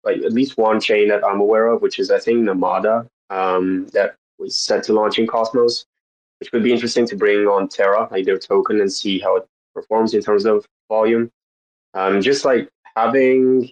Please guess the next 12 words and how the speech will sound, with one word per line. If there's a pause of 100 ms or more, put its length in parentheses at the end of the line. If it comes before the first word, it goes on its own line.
a
direct
connection
to
new
teams
that
launch (440)
in
general
in
Cosmos